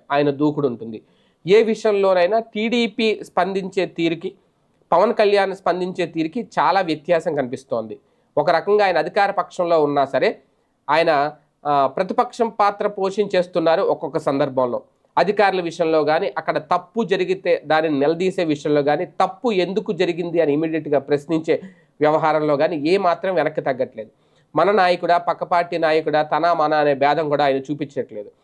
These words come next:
ఇమీడియట్గా వాళ్ళ మీద యాక్షన్స్కి దిగిపోతున్నారు, ఆర్డర్లు వేస్తున్నారు, పాస్ చేస్తున్నారు ఆదేశాలు కూడా. ఆ, మొన్న,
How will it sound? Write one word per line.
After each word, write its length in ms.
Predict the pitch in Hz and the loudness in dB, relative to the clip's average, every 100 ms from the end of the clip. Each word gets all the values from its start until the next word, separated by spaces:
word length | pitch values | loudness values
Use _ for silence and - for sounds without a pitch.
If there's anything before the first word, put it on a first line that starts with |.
| _ _ | _ _
ఇమీడియట్గా 440 | 180 214 214 202 202 | 0 4 4 4 2
వాళ్ళ 180 | 165 160 | 2 2
మీద 180 | 160 | 0
యాక్షన్స్కి 560 | 151 131 170 - 190 185 | 0 0 -2 -4 -8 -6
దిగిపోతున్నారు, 800 | 151 156 156 160 160 147 147 185 - | -6 -4 -2 0 0 0 0 -2 -2
ఆర్డర్లు 380 | 143 151 160 | -2 -2 -2
వేస్తున్నారు, 600 | 139 147 147 139 139 156 190 - | 0 0 0 -2 0 0 -4 -2
పాస్ 280 | 147 151 151 | -2 0 0
చేస్తున్నారు 400 | 135 - 123 - | -2 -2 -8 -4
ఆదేశాలు 420 | 139 139 143 127 117 | -2 0 0 -2 -6
కూడా. 180 | 113 - _ _ _ - | -10 -14 _ _ _ -2
ఆ, 140 | 135 | 0
మొన్న, 400 | 131 139 139 131 | 2 2 2 -2